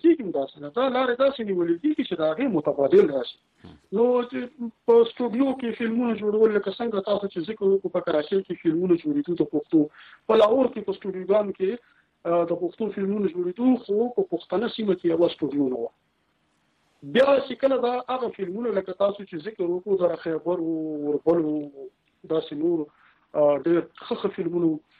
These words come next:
آه، وزیرتي قاتل ډېر ښه فلم و، نور داسې ډېر فلمونه دي، زما ذهن نه اوس وځي. دغه فلمونه هلته جوړېدل، په دې باندې په هغه زمانه کې ډېره لویه سرمایه ګذاري کېده.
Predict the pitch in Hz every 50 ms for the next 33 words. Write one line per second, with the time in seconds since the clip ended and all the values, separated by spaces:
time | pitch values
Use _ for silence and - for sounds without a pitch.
0 | _ _ _ _ _ _ - 165 160 156 156 156 151 151 151 147 156 165 185 185
1 | 185 196 185 190 - 208 - - 180 170 - 196 185 180 170 170 180 180 175 -
2 | - 165 - 175 170 170 165 165 160 156 151 151 180 202 214 196 190 185 180 185
3 | 190 170 175 190 190 - 170 165 170 185 190 180 175 170 160 147 160 170 170 170
4 | 165 175 165 165 170 165 170 175 190 190 - - 202 160 160 - - - - -
5 | - - 185 269 302 302 247 - 262 233 233 285 269 294 269 254 - 220 196 202
6 | 208 202 202 302 320 320 - 240 220 - 247 277 302 285 294 208 196 202 220 277
7 | 294 - 220 214 254 254 247 214 196 196 175 170 180 202 269 311 - 233 226 247
8 | 226 196 180 220 294 285 220 - - 175 165 170 160 151 147 - 147 139 - 147
9 | 170 285 - - 147 135 131